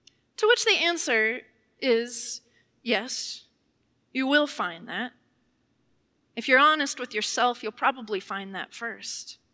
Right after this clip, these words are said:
There's always some aspect of one's initial approach to God that is childlike. I don't mean just in innocence,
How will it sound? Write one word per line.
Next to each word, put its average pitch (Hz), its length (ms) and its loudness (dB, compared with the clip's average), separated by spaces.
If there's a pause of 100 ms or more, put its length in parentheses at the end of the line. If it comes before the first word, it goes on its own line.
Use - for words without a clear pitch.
(1080)
There's 269 140 4
always 311 320 4
some 285 400 2
aspect 247 600 0
of 202 80 -12
one's 240 320 -2
initial 220 560 -6
approach - 500 -8
to - 100 -12
God 214 540 -2 (480)
that - 100 -12
is 214 140 -8
childlike. - 840 -8 (840)
I 233 80 0
don't 262 160 2
mean 240 360 -2
just 240 300 -4
in 208 200 -6
innocence, 220 760 -4